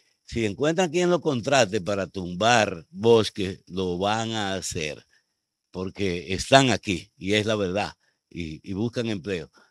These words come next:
De manera que, eh, normalmente se le tiene miedo al tema de la presencia haitiana con respecto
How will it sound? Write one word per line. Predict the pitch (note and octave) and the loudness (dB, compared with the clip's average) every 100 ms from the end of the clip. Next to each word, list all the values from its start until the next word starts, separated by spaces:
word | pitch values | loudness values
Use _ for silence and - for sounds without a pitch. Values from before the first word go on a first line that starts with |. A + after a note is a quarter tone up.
| _ | _
De | G#2 | -6
manera | D3+ E3+ E3+ | -2 2 2
que, | D#3+ E3+ D#3+ - _ _ - | 4 2 2 -2 _ _ -6
eh, | B2 A#2 A2 G#2+ G#2 - | 0 2 2 -2 -8 -6
normalmente | A#2+ B2 D3 D#3+ E3+ D#3+ | -2 0 0 2 0 0
se | C#3+ | -2
le | C3 G#2 | -4 -4
tiene | B2 C#3+ | -2 -2
miedo | D3 C3+ A#2+ A#2+ C#3 - | 0 0 2 0 -2 -4
al | G#2 G2 D#2+ | -2 -2 -2
tema | A#2+ C3+ | -2 0
de | B2 | 0
la | G#2+ | 0
presencia | F#2+ F#2+ F#2+ A#2+ C3+ B2 C#3 B2+ G#2 | 0 -4 -2 -2 -2 -2 -2 -2 -2
haitiana | A2 A2 F#2 C3+ A#2+ G#2+ G#2 | -6 -6 -4 0 0 0 -4
con | A2 G2+ | -4 -4
respecto | G#2+ F#2+ - D#3+ F3 - G2+ | -4 -6 -4 2 2 0 -4